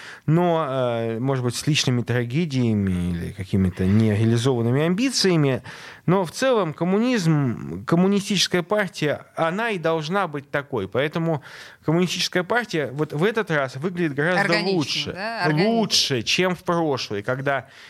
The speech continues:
Speaker 1: непонятно, какой там это вот красный, красный коммерс вышел, который вроде бы и за коммунизм, а вроде бы продал там кучу земель, там, и построили там кучу торговых комплексов в Подмосковье. Этот,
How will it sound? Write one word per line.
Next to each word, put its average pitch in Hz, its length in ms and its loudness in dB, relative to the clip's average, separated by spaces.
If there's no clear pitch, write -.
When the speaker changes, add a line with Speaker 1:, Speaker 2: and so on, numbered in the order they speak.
Speaker 1:
непонятно, 147 640 -2
какой 147 320 0
там 117 280 -2
это 107 200 -6
вот 107 320 -6
красный, 135 600 -2
красный 147 460 -2
коммерс 220 540 -2
вышел, 151 500 0
который 156 340 -2
вроде 151 240 0
бы 127 180 0
и 123 60 0
за 120 120 0
коммунизм, 185 640 2
а 151 60 2
вроде 156 320 -2
бы 123 260 0
продал 147 400 0
там 131 180 -2
кучу 143 320 -2
земель, 143 460 2
там, 117 200 -2
и 120 40 -4
построили 135 680 -2
там 110 220 -2
кучу 123 340 0
торговых 143 560 -2
комплексов 202 540 -2
в - 20 -20
Подмосковье. 156 720 0
Этот, 113 180 -8